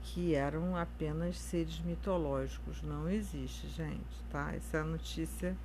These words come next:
Se você não sabia, sinto <laughs> muito, mas é a notícia de hoje, né? E a mídia tá aí, né? É, muitas vezes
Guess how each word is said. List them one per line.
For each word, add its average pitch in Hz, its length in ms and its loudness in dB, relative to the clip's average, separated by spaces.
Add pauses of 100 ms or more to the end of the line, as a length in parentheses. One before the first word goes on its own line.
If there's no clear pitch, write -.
(580)
Se - 80 -6
você 160 320 2
não 160 140 2
sabia, 156 500 2
sinto 160 420 -2
<laughs> 156 240 2
muito, 160 480 0 (720)
mas 156 180 0
é 156 100 6
a 151 60 2
notícia 165 580 0
de 185 160 0
hoje, 147 480 0
né? 151 240 -4 (880)
E 269 360 4
a 285 80 4
mídia 254 460 8
tá 294 160 0
aí, 170 460 2 (180)
né? 87 480 0 (720)
É, 57 440 -2 (800)
muitas 170 440 2
vezes 165 920 2